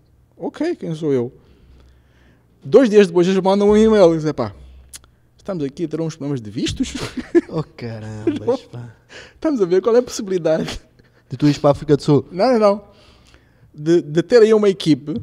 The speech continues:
Speaker 2: Ah, para fazer
Speaker 1: sob
Speaker 2: aquilo
Speaker 1: nossa
Speaker 2: que
Speaker 1: direção
Speaker 2: Yeah.
Speaker 1: que vai fazer o trabalho que nós precisamos fazer. Eu chamo o Pipas.
Speaker 2: Yeah.
Speaker 1: Dizer para Pipas, "Existem esses gajos, Epic Games, não sei o quê." Pipas, "Já, também, não tem problema."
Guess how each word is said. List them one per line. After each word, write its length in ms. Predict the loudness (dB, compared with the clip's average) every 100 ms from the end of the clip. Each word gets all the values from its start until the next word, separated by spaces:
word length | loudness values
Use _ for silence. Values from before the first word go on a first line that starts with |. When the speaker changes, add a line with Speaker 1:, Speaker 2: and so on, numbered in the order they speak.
| -10
Speaker 2:
Ah, 300 | -8 -6 -6 -12 -12
para 80 | -6
fazer 260 | -4 2
Speaker 1:
sob 100 | 4 4
Speaker 2:
aquilo 100 | 2
Speaker 1:
nossa 220 | 0 0
Speaker 2:
que 60 |
Speaker 1:
direção 680 | 2 0 0 -2 -4 -6 -8 -6
Speaker 2:
Yeah. 240 | -4 -2
Speaker 1:
que 40 | -4
vai 100 | -4
fazer 200 | -2 -2
o 40 |
trabalho 260 | -2 -4 -4
que 60 | -4
nós 80 | -4
precisamos 200 | -6 -4
fazer. 420 | 0 4 2 0 -12 -14 -16 -20 _ _ _ _ _
Eu 80 | -20
chamo 260 | -18 -16 -2
o 40 |
Pipas. 520 | 2 2 0 -4 -12 -8
Speaker 2:
Yeah. 260 | -8 -10 -16 -20 -20 -20 _ -16
Speaker 1:
Dizer 120 | -12
para 120 | -10
Pipas, 460 | -8 -8 -12 -20 _ _ _ _
"Existem 240 | -16 -10 -10
esses 120 | -6
gajos, 380 | -6 -6 -8 -16
Epic 200 | -18 -10
Games, 240 | -6 -6 -8
não 60 |
sei 140 | -16 -6
o 20 |
quê." 260 | -2 -2 -4 -20 _ -20 _ _ -14
Pipas, 260 | -10 -8
"Já, 200 | -4 -6
também, 260 | -4 -4 -4
não 80 | -6
tem 100 | -8
problema." 360 | -4 -4 -4